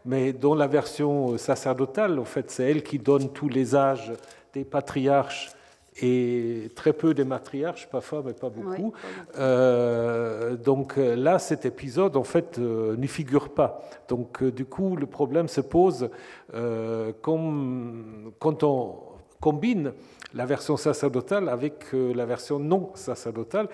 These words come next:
Speaker 1: Vous avez le même problème en Genèse douze, parce que si vous prenez, euh, l'histoire dont Corinne a fait allusion,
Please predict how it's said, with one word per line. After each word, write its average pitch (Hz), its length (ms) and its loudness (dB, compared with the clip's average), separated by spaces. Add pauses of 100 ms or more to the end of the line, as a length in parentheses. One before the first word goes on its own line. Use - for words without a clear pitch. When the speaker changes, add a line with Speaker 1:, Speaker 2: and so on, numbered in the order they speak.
(180)
Speaker 1:
Vous 135 120 -2
avez 135 120 4
le 139 80 2
même 160 140 2
problème 143 500 2 (420)
en 131 120 -4
Genèse 120 400 -2
douze, 190 240 -6
parce 123 180 -2
que - 100 -14
si - 140 -12
vous 139 140 -6
prenez, 131 600 -2
euh, 104 500 -4
l'histoire 120 800 -2
dont 107 280 -4
Corinne 120 360 -4
a 107 60 -2
fait - 140 -6
allusion, 127 480 -2